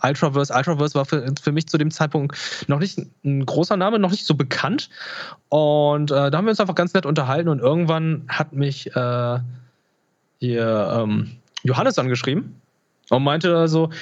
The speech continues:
„Hey, äh, Wirt, ich sehe, du, du hast dich mit Antu unterhalten, wir kennen uns hier, er ist, äh, sein Kollege,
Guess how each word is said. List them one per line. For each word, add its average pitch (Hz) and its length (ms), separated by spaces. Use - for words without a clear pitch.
„Hey, 208 300
äh, 165 360
Wirt, 185 160
ich 156 120
sehe, 170 280
du, 147 420
du 139 100
hast 139 160
dich 147 80
mit 135 160
Antu 139 240
unterhalten, 143 360
wir 127 60
kennen 156 240
uns 143 160
hier, 139 120
er 127 100
ist, 127 100
äh, 120 380
sein 113 200
Kollege, 147 480